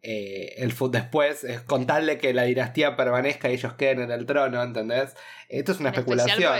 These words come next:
Speaker 2: porque
Speaker 1: ¿no?
Speaker 2: le tiene cierto cariño, ¿no?
Speaker 1: Exacto.
Speaker 2: Por lo menos eso vemos.
Speaker 1: Vemos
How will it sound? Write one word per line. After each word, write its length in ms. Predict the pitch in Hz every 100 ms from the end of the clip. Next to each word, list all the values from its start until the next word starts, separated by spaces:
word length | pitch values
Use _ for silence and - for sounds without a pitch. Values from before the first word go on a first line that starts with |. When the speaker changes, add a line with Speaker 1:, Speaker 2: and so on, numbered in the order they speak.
| - 131
Speaker 2:
porque 120 | -
Speaker 1:
¿no? 560 | - - _ _ _ -
Speaker 2:
le 120 | 156
tiene 340 | 160 165 160 165
cierto 300 | 170 165 156
cariño, 380 | 156 160 151 143
¿no? 160 | 151 135
Speaker 1:
Exacto. 360 | 123 160 147
Speaker 2:
Por 20 | 127
lo 40 | 113
menos 140 | 113
eso 240 | - 165
vemos. 720 | 160 160 160 160 - - - _ _ _ _
Speaker 1:
Vemos 340 | 151 160